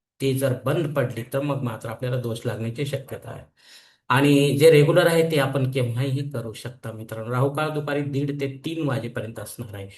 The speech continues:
या दीड तासाच्या काळामध्ये राहू अत्यंत प्रभावी असल्यामुळे, प्रबळ असल्यामुळे तो आपल्या कामांना बिघडवणार, मित्रांनो. त्यामुळे महत्त्वाची किंवा विशेष कामे या दीड तासाच्या काळात करू नका, इतर वेळेत करा, जेणेकरून त्यात आपल्याला यश प्राप्त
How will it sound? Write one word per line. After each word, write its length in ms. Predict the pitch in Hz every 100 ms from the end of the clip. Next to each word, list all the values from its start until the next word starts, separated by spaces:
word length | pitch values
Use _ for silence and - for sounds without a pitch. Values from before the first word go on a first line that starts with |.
| - _
या 160 | 139 123
दीड 180 | 143 151
तासाच्या 400 | 156 143 147 143
काळामध्ये 580 | 127 123 123 120 120 139
राहू 340 | 123 113 135 127
अत्यंत 560 | 131 - 156 151 -
प्रभावी 800 | 139 143 - 123 - 131 143 - -
असल्यामुळे, 560 | 127 - 117 117 117
प्रबळ 340 | 117 113 123 147
असल्यामुळे 680 | 135 123 120 110 117 113 - - - -
तो 60 |
आपल्या 280 | 139 135 127
कामांना 600 | 123 110 117 120 123 127 - _ _
बिघडवणार, 640 | 127 127 123 135 143 113 104
मित्रांनो. 380 | 107 - 107 101
त्यामुळे 400 | 113 117 131 131
महत्त्वाची 500 | 131 123 - 147 147
किंवा 260 | 147 135 131
विशेष 460 | 117 117 156 143 -
कामे 420 | 110 110 113 110 - - -
या 380 | 123 123 123 120
दीड 200 | 143 143
तासाच्या 360 | 127 127 120 -
काळात 460 | 110 120 123 - _
करू 240 | 120 135 147
नका, 360 | 127 139 127 131 _
इतर 280 | 120 131 165
वेळेत 260 | 165 165 160
करा, 160 | 143
जेणेकरून 500 | 135 127 123 127 120
त्यात 200 | 117 110
आपल्याला 300 | 107 - 123 -
यश 420 | 113 110 - -
प्राप्त 320 | 107 98 -